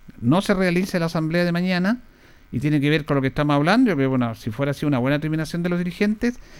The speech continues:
en el sentido de que com-, como esto del fase tres permite af-, mayores aforos,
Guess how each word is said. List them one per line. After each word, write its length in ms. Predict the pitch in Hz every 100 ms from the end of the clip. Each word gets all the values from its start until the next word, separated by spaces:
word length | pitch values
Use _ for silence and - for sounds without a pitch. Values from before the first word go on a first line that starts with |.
| -
en 80 | 139
el 60 | 135
sentido 380 | 139 120 160
de 140 | 156 147
que 180 | 139 -
com-, 260 | 131 123 123
como 340 | - 135 147
esto 300 | 170 156 151
del 140 | 135 117 -
fase 280 | - 143 -
tres 200 | 147 139
permite 460 | - 139 175 208 190
af-, 200 | - -
mayores 440 | 151 135 143 180 180
aforos, 540 | 160 220 156 110 -